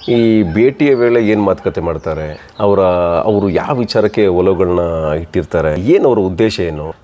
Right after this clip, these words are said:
ಮತ್ತು ಕಾಡಲ್ಲಿ ಹೆಂಗೆ ಬದುಕು ಸಾಗಿಸ್ತಾರೆ, ಮತ್ತು ಆದಿವಾಸಿಗಳಿಂದ ಏನು ನಿರೀಕ್ಷೆ ಮಾಡ್ತಾರೆ,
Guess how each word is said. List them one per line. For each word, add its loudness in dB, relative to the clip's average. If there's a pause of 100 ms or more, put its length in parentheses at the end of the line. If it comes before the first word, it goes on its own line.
ಮತ್ತು 0
ಕಾಡಲ್ಲಿ 0
ಹೆಂಗೆ 0
ಬದುಕು -2
ಸಾಗಿಸ್ತಾರೆ, -6 (480)
ಮತ್ತು -2
ಆದಿವಾಸಿಗಳಿಂದ 0
ಏನು 2
ನಿರೀಕ್ಷೆ 0
ಮಾಡ್ತಾರೆ, -4